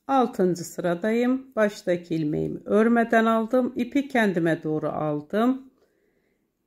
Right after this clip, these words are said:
Üç ters ilmeğim var. Ters ördüm.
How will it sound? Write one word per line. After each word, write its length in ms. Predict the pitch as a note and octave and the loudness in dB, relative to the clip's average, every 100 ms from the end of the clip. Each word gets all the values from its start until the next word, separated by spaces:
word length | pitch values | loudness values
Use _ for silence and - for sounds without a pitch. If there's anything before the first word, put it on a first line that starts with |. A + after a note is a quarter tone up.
| _ _ _ _ _ _ _ _ _ _ _ _ | _ _ _ _ _ _ _ _ _ _ _ _
Üç 460 | C4+ C#4+ - - - _ _ | 2 2 -2 -16 -18 _ _
ters 400 | - C#4 B3+ - | 0 2 2 0
ilmeğim 500 | G#3 F#3 E3+ E3 E3 | -2 2 2 2 2
var. 320 | G3 B3 B3 - _ _ _ _ _ | 2 0 -2 -20 _ _ _ _ _
Ters 400 | _ A3 F3 - | _ 2 2 -4
ördüm. 320 | D#3+ D3 - | -8 -8 -12